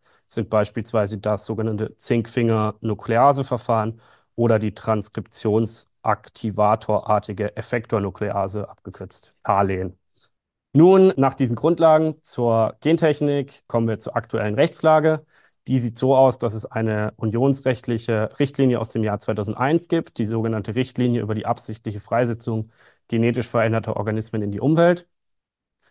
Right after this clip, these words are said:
Und hiernach, nach dieser Richtlinie, muss für den Anbau und das Inverkehrbringen von gentechnisch veränderten Pflanzen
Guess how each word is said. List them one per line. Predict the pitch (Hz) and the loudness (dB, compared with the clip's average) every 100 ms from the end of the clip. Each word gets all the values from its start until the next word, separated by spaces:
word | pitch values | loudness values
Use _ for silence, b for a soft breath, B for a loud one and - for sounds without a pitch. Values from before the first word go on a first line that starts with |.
| _ _ - | _ _ -4
Und | 123 120 117 117 113 - - | 2 4 4 0 -2 -10 -4
hiernach, | 147 147 143 139 | 2 4 4 2
nach | 123 110 | -2 -6
dieser | 110 104 | -4 -2
Richtlinie, | 131 139 131 131 120 | -2 0 2 4 2
muss | 117 117 | 0 -2
für | - | -4
den | 101 101 | -4 0
Anbau | 131 131 127 | 2 4 4
und | 117 | 2
das | 104 - | -2 -4
Inverkehrbringen | 117 - - 113 113 113 113 113 113 | -6 -6 -4 2 2 2 -2 -2 -4
von | - 110 104 | -6 -8 -6
gentechnisch | 107 117 117 117 107 | -4 -4 -4 -6 -6
veränderten | - 110 113 110 | -6 -6 -6 -6
Pflanzen | - 123 117 123 117 | -2 -2 -2 -4 -6